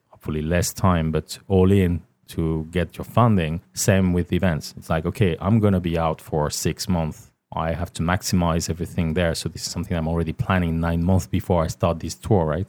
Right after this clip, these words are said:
Not just, "Oh, two months before, let's get the marketing team together to put me on the roadmap and on the list of speakers." Like, no, it's too late already. So this i-, idea of really being more strategic in terms of planning,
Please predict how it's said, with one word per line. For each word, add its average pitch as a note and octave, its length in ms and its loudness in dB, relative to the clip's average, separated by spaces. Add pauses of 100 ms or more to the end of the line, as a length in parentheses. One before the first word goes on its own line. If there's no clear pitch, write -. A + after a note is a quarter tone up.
Not E2 260 -2
just, - 360 -6
"Oh, G#2 160 2
two - 260 2
months F#2+ 260 4
before, F#2 480 2 (280)
let's G2 140 -2
get F#2+ 180 -2
the F2+ 60 0
marketing F#2+ 520 2
team F#2 200 2
together F#2 540 2 (280)
to G2+ 120 2
put - 200 0
me F#2+ 120 6
on F2+ 180 4
the E2+ 120 4
roadmap F2 440 4
and F2 140 2
on E2+ 140 2
the E2+ 80 2
list F2 340 0
of F2+ 100 0
speakers." - 560 0
Like, - 360 -8
no, F2+ 380 4 (340)
it's E2+ 360 -4
too - 160 4
late F2+ 260 2
already. D#2+ 340 0 (500)
So G2+ 80 2
this G2+ 180 4
i-, G#2+ 200 4
idea G2 400 2
of G2 80 0
really G2+ 180 4
being F#2+ 220 4
more F#2 160 4
strategic G2 580 0
in F2 100 0
terms F2+ 220 -2
of F2+ 120 -4
planning, F#2 480 2